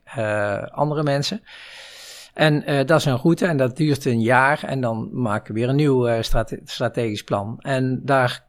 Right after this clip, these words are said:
nou, in dat strategisch plan kan heel veel zitten, maar nooit altijd alles. En, eh,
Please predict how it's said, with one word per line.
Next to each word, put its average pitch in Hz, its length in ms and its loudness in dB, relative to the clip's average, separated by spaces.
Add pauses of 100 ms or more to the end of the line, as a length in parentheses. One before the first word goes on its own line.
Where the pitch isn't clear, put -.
nou, 151 300 -4
in 131 140 -4
dat 127 120 0
strategisch 127 380 -2
plan 123 220 0
kan 123 180 0
heel 151 200 4
veel 120 200 -2
zitten, 151 260 0
maar 131 100 0
nooit 131 300 0
altijd 143 380 -2
alles. 185 460 -2 (680)
En, 135 300 0
eh, 131 160 0